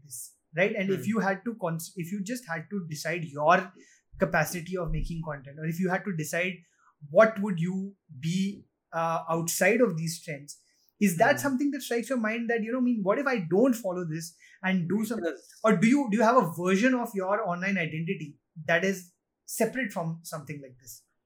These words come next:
Speaker 2: Um, yes, hundred percent. That's a very nice question. Um, I think separation from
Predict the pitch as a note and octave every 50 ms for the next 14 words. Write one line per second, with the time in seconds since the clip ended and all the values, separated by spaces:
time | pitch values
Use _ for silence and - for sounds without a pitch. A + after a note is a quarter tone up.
0 | _ _ _ _ _ _ _ - E3 F3 F#3+ G#3 G#3+ G3+ F#3+ - _ _ _ _
1 | - F3+ D#3+ E3+ D#3 C3 - - - C3+ C3+ C#3 B2 A#2+ B2 B2 C3 C#3+ D3 C3+
2 | C3 B2+ C3 B2 A2+ G#2+ - - G#2+ - - - G#2+ F#2+ - B2+ B2+ B2+ B2+ B2+
3 | B2 B2 B2 B2 - _ _ _ _ _ _ _ _ - D3 C#3+ C#3+ - F#3+ F#3+
4 | F#3 F#3 - - - G#2+ - - - - - C#3 B2+ B2+ C3 D3 C3+ C#3+ C#3 C3+
5 | - E3 D#3+ D#3 - E3+ E3+ F3